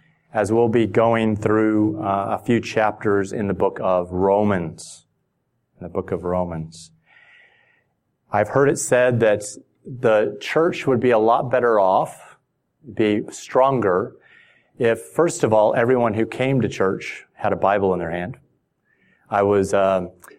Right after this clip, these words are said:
unfortunately, my car broke down this morning, but I, I took a bus in,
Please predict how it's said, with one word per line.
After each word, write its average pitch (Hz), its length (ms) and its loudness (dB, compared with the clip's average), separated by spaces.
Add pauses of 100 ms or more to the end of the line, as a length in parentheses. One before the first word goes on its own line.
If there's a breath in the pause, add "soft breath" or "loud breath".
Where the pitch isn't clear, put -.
unfortunately, 117 380 -2
my 95 140 0
car 110 200 2
broke 95 220 0
down 90 120 -2
this 90 160 -10
morning, 92 280 -6
but 90 100 -2
I, 90 300 -4
I 87 220 -10
took 104 160 -4
a 98 40 2
bus 110 320 -2
in, 98 300 -6